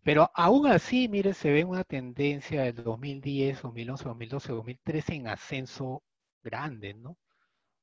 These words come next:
Parece la primera ola del covid, ¿no? Y miren, de casi cinco mil ampollas hasta más de dieciocho mil ampollas. Vancomicina también, de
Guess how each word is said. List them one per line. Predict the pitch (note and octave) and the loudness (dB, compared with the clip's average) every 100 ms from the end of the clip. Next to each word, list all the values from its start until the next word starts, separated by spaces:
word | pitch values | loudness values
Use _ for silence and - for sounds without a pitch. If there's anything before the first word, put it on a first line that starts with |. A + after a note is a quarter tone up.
| _ _ | _ _
Parece | A2 A#2 - C#3 | -4 -4 -4 -4
la | C3 A#2 A2 G#2 | -2 -2 -2 -4
primera | A2 G#2+ B2 B2 | -6 -4 2 4
ola | B2+ B2+ C3 | 4 2 -2
del | G#2 - | -2 -2
covid, | C#3+ G#2+ F#2 - | 0 0 -4 -12
¿no? | C#3 _ _ _ - | -20 _ _ _ -10
Y | C3 B2+ B2 B2 B2+ B2+ - _ _ _ | -6 -6 -6 -8 -8 -12 -16 _ _ _
miren, | F#3 D3+ B2+ B2 | -2 0 0 0
de | A#2+ | -2
casi | - F3 - F#3 | 2 0 0 -10
cinco | - B2+ B2 | -10 -4 -4
mil | D3 F3+ | -2 0
ampollas | D#3+ D3 D#3+ D#3 E3+ F3 - | 0 4 6 6 4 0 -6
hasta | D3 B2 - - A2+ - _ _ _ _ _ _ _ _ - | -2 2 2 0 -8 -8 _ _ _ _ _ _ _ _ -4
más | D3+ F#3 | 4 4
de | F3+ | 2
dieciocho | C3+ B2+ - A2 | -4 -6 -8 -12
mil | B2 B2+ | -8 -6
ampollas. | G#2+ - C#3 A#2+ G2 G2+ - _ _ _ _ _ _ _ _ _ - | -8 -2 0 0 2 4 2 _ _ _ _ _ _ _ _ _ -4
Vancomicina | D3+ C3+ B2+ F#3+ F#3 | -2 2 0 0 0
también, | C3 A#2 C3+ A#2+ C#3+ _ _ _ _ _ _ _ _ | 0 2 2 2 -2 _ _ _ _ _ _ _ _
de | A#2 A2+ A#2 B2 | -6 -4 -2 -6